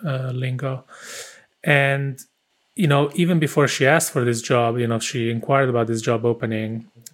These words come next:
the Blizzard employees were like, "Hey, are you lost? Uh,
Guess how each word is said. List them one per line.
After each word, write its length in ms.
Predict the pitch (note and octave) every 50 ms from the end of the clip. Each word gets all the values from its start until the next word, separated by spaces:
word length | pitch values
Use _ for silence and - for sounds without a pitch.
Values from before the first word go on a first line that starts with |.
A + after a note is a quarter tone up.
| _ -
the 120 | C3 B2+
Blizzard 400 | A#2 A#2 C3 B2+ A#2+ B2 A#2+ A#2
employees 400 | A#2 A2+ - - C3 B2+ B2 A#2
were 100 | A#2 A2+
like, 200 | A2 A2 A2+ A2
"Hey, 240 | - F3 F3+ E3+ D3
are 100 | B2+ B2
you 140 | B2+ C3 B2+
lost? 440 | B2 B2 D3 F3+ G3 - - - D#3
Uh, 220 | C3 B2+ C3+ D3